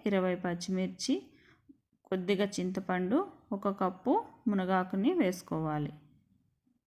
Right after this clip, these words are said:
ఇందులోకి సన్నగా కట్ చేసిన టమాటో ముక్కలు రెండు, రుచికి సరిపడా ఉప్పు, ధనియా పౌడర్ కొద్దిగా, పసుపు కూడా కొద్దిగా వేసుకోవాలి.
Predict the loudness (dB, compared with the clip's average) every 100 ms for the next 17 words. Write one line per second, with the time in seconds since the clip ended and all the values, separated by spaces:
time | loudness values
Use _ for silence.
0 | _ _ _ _ _ _ _ _ _ 0
1 | 2 4 2 2 2 2 2 4 4 4
2 | 2 2 -2 -2 -2 -2 -2 4 4 4
3 | 2 2 2 0 0 -2 -2 -2 0 -2
4 | 0 0 0 -8 _ _ _ _ _ _
5 | _ _ _ _ _ _ _ _ _ _
6 | _ _ _ _ -2 -2 -2 -2 0 0
7 | -2 -2 -2 2 0 0 -2 0 0 -2
8 | 0 0 -2 -14 -18 -16 -18 -10 -6 0
9 | 2 2 0 0 0 2 2 0 -4 -2
10 | -2 0 0 0 -8 -20 -20 -20 0 0
11 | 0 -4 0 2 2 0 0 0 2 2
12 | 0 -2 -4 0 0 0 -2